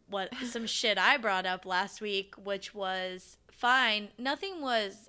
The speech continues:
Speaker 1: um, incorrect, I don't think. Uh, or at least no one said anything so far. But I did bring up this guy, s-, uh,
Speaker 2: It was a
Speaker 1: s-
Speaker 2: source that you
Speaker 1: It was a
Speaker 2: had,
Speaker 1: source.
Speaker 2: right?
Speaker 1: Okay. Yeah. Listen, I, I think everyone's pretty clear on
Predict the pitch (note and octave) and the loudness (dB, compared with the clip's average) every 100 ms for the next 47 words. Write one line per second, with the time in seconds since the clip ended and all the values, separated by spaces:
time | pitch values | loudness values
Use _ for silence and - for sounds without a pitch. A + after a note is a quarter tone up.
0 | _ F#3 F#3+ F#3 G#3 G#3 G#3 - F#3 F#3 | _ -4 -4 -6 -8 -6 -8 -6 -4 -4
1 | - D#3+ E3 E3+ - - F3 F3 - - | -4 -10 -10 -12 -18 -16 -16 -16 -18 -20
2 | _ _ _ _ - F#3 F3+ F3 E3 E3 | _ _ _ _ -2 0 0 -2 -4 -4
3 | G#3 F#3 G3+ G3+ G3+ G3 F3+ F3 F#3+ F3+ | -2 -2 -4 -8 -8 -8 -6 -8 -8 -8
4 | F3 F#3 F3+ - G#3+ G3 F#3 E3+ D3+ F3 | -12 -12 -14 -10 -6 -4 -4 -4 -4 -6
5 | - - - - A#3+ C4 C4 C#4 C#4+ F4 | -10 -20 -20 -4 0 2 0 -2 -4 -6
6 | F4+ B3+ B3 A3+ G3 - F#3+ F3 F3 F3+ | 0 0 0 -4 -8 -4 -2 0 -2 -4
7 | F3+ _ _ _ _ - - - - F#3+ | -10 _ _ _ _ -20 -20 -16 -8 -4
8 | F#3 G#3+ A3+ A3+ - A3+ G#3 A3 - G3+ | 0 0 2 0 2 4 4 4 0 2
9 | D#3+ G3 G3+ F#3+ F#4+ B4 - D4+ B3+ B3+ | 2 0 4 6 8 6 4 4 4 4
10 | G3+ C#4 D4 G#3 F3+ - _ _ _ B3 | 2 2 4 4 4 -4 _ _ _ 2
11 | B3 F3 F3 - C4+ D#4+ - G#3 F3+ F3+ | 4 4 0 -8 -2 -2 0 0 -2 -6
12 | - B3 - C#4+ D4 F#4+ - A#3+ A#3+ A#3+ | 0 2 2 0 -2 -4 2 2 2 0
13 | A3+ G#3+ G3+ - - A3+ A3 G3+ - F#3 | 0 0 -6 -12 -8 -6 -6 -8 -10 -4
14 | F#3 F#3+ G3+ - F3+ F3+ F3 F3 | 0 2 0 -2 -4 -4 -6 -12